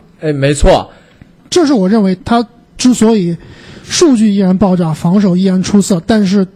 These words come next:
Speaker 2: 跌到第五名，甚至在未来可能会跌到更远的一个主要原因了。
Speaker 1: 没错，戈贝尔是一名优缺点都非常明显的中锋。他在前十的中锋里面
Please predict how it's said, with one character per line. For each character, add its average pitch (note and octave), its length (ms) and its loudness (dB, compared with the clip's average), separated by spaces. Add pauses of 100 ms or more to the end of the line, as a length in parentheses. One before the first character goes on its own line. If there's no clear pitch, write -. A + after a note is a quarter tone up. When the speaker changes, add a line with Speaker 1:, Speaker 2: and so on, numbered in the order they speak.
(100)
Speaker 2:
跌 G#3+ 160 0
到 G#3 140 0
第 A3+ 320 -2
五 D#3+ 220 -2
名， E3+ 260 -2 (320)
甚 D#4 180 0
至 A#3+ 140 0
在 A#3+ 140 0
未 C#4 220 0
来 G3 140 -2
可 G3 140 -2
能 F#3 100 0
会 B3 140 0
跌 D4 220 -2
到 C#4+ 100 0
更 E4 320 0
远 E3+ 380 -2
的 G3 180 -2 (140)
一 F#3+ 80 -4
个 F3 100 0
主 E3+ 240 -6
要 E3+ 160 0
原 D#3+ 160 -2
因 E3+ 180 -2
了。 E3+ 120 -6 (840)
Speaker 1:
没 D3+ 180 -2
错， D#3+ 460 0 (380)
戈 E3 240 0
贝 A#3+ 160 4
尔 C3+ 340 2
是 F#3+ 280 -8
一 F3 120 -4
名 D#3 320 -6
优 A#3 300 4
缺 A3 260 0
点 D3+ 180 -2
都 C3 140 -4
非 B3+ 440 2
常 C#3+ 220 0
明 D3+ 360 -2
显 B2+ 240 -4
的 G2+ 100 -8
中 A#2 240 -8
锋。 G#2 220 -8 (800)
他 C4 220 4
在 B3+ 200 4
前 F3+ 340 0
十 E3 180 -6
的 E3+ 80 0
中 E3 160 -4
锋 E3 200 -4
里 C3 80 -8
面 A#2 260 -8